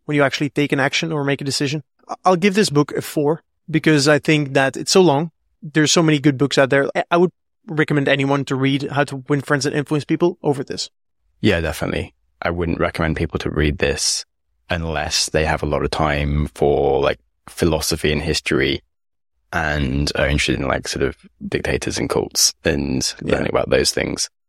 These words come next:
Speaker 2: It feels like it's more written for sort of young men that are really power hungry and don't think more logically about stuff, or for people that genuinely want to be dictators or something. It's not really written
Speaker 1: <laughs>
Speaker 2: <laughs> for, um,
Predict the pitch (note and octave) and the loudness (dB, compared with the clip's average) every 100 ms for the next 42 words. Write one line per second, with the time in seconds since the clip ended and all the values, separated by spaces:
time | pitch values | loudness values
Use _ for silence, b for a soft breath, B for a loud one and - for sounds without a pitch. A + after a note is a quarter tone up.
0 | _ _ - D2 - A2 G2 F2+ E2 - | _ _ -2 -2 0 0 2 0 -2 0
1 | E2+ D#2+ D2+ D2+ - D2+ - C#2+ C#2+ C#2+ | 2 4 4 2 0 -4 -2 -2 0 -2
2 | - _ _ _ _ F2+ F2+ E2 D#2 D#2 | -4 _ _ _ _ 0 2 2 0 0
3 | D2+ D2 D2 C#2 D2+ D2 - - D2 D2 | 0 0 0 0 0 0 -2 -2 0 -2
4 | C#2 D2 - C#2 - - _ - C#2+ C#2+ | -2 -4 -2 -2 -4 -8 _ -2 -2 -2
5 | C#2 - C#2+ - - _ _ - - D2+ | -2 -2 -2 -2 -10 _ _ -20 -4 -2
6 | - - - D2+ C#2 C2 C2+ - _ _ | -2 -6 -2 2 2 2 0 -4 _ _
7 | - D2 C#2+ - - - C#2+ - - - | -6 -2 -2 -2 -2 0 0 0 0 -2
8 | - - _ _ _ _ _ _ - D2 | -2 -8 _ _ _ _ _ _ 0 2
9 | C#2 C#2 D2 - - - - D2 C2 - | 2 2 2 0 -2 -4 -4 -2 0 0
10 | - C#2 - - - - - - - - | 0 -2 -2 -4 -4 -4 -4 -2 -2 -2
11 | - - - - - - - - D2+ D#2 | -6 -6 -6 -6 -6 -4 -4 -4 -2 2
12 | D2 C#2 C2+ C2 C#3+ - - C#3 C#3+ B2 | 2 2 0 0 2 2 2 0 -2 -2
13 | A#2+ C3 - B2 - F#2+ D#2+ D#2+ D2 D#2 | 0 2 0 -2 0 0 2 2 0 0
14 | - | -4